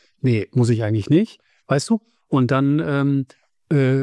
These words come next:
überlegst du dir das, weil, ich sag mal, toi, toi, toi, wenn man da,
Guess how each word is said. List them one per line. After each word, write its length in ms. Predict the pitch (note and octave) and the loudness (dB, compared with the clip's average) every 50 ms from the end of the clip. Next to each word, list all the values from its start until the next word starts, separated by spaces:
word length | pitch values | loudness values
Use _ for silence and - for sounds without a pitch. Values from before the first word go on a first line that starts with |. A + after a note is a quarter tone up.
| D3+ - | -4 -4
überlegst 400 | - D#3+ D3 C3+ C3 C3+ - - | -2 0 0 2 0 0 -2 -2
du 60 | E3 | -2
dir 140 | D3+ D#3 D3+ | 0 0 0
das, 280 | C#3 D3+ D3+ - - - | 0 0 -2 -2 -4 -4
weil, 480 | C3 B2 B2 A#2+ A#2+ B2+ C3+ C#3 C#3+ C#3 D3+ | -2 -2 -2 -2 -2 -4 -4 -6 -6 -6 -8
ich 100 | C3+ - | -8 -6
sag 140 | - B2+ A#2 | -6 -4 -2
mal, 280 | B2 B2 B2 A#2+ A#2+ E3 - _ - - - - | -2 -2 -2 -4 -6 -10 -14 _ -20 -20 -16 -8
toi, 180 | - - C3+ C3 | -2 0 0 2
toi, 140 | B2+ A#2 | 0 0
toi, 320 | A2+ - A#2+ C3 D#3+ F3 D3 | -2 0 0 0 0 0 0
wenn 100 | D3+ B2+ | -2 -2
man 300 | B2+ B2 A#2+ A#2+ A#2+ B2 | -2 -2 -2 -2 -4 -4
da, 120 | B2 - | -6 -8